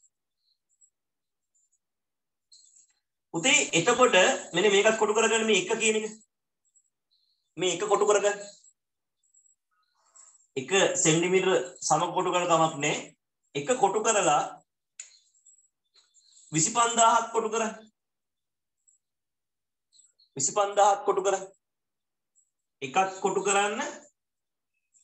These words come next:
විසිපන්දාහක් කොටු කරන්න. දැන් මොකක්ද අදහස?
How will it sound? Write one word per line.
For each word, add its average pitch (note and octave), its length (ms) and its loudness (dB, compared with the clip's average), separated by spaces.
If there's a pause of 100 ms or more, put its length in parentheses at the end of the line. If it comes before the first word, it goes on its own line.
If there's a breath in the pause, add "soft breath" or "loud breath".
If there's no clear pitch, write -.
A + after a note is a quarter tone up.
(420)
විසිපන්දාහක් G#3 720 2
කොටු - 200 -8
කරන්න. - 200 -14 (1120)
දැන් F#3+ 160 4
මොකක්ද - 280 4
අදහස? A3 320 4